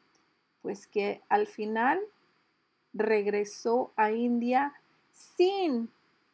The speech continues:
haber querido hacerlo, porque ella no tenía intenciones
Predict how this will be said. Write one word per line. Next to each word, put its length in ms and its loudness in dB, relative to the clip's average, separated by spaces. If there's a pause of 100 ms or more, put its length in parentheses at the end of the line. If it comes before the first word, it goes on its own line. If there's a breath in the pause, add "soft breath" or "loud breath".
(280)
haber 420 4
querido 380 -2
hacerlo, 640 -4 (500 loud breath)
porque 460 0
ella 320 4
no 200 2
tenía 400 0
intenciones 1000 -2